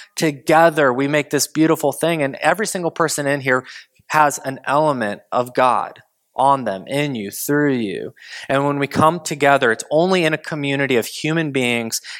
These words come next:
can we fully reflect the image of God. You alone, by yourself, at home, in your car, by yourself, you do not completely and fully reflect the image of God. But here this morning, right now,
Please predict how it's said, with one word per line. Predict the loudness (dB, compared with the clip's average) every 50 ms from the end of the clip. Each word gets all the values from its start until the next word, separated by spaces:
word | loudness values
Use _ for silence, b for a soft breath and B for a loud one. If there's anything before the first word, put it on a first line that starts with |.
| B B
can | -4 -2 -2
we | -2
fully | -2 -4 -6 -2 2 4 4 6 6 4 2 2
reflect | 0 -2 -2 0 2 2 2 0 -2 -10 -20 -10
the | -6 -4 -4 -2
image | -2 -2 -2 -2 -4
of | -2 0
God. | 2 2 2 2 0
You | -2 -2 0 2 2 2 2
alone, | 2 0 2 2 2 2 2 0 0
by | 0 2 4 4 4
yourself, | 2 0 -2 -4 -2 0 2 2 2 2
at | 0 -4 -4
home, | -2 0 2 2 2 0 -2
in | -6 -6 -8
your | -8
car, | -4 0 2 4 6 6 4 2 B B B B B B B -20 -20
by | -8 0 2 4 4 4
yourself, | 2 0 -2 -2 -2 -2 -2 -4
you | -6 -6 -4 -2
do | -2 0
not | 2 2 2 2 2 0 -4 -10
completely | -14 -14 -10 -4 -2 -2 0 0 -2 -2
and | -4 -4
fully | -2 0 2 2 4 4 2
reflect | 0 0 0 0 0 0 -2
the | -4
image | -4 -4 -4 -4
of | -4 -2 0
God. | 2 2 2 0
But | -2 -6
here | -8 -6 -4 -2 0 0 0
this | 0 -2 -4 -4 0
morning, | 2 2 2 2 0 -2 -4 -2
right | 0 2 2 2 0 -2
now, | -2 0 2 2 4 2 2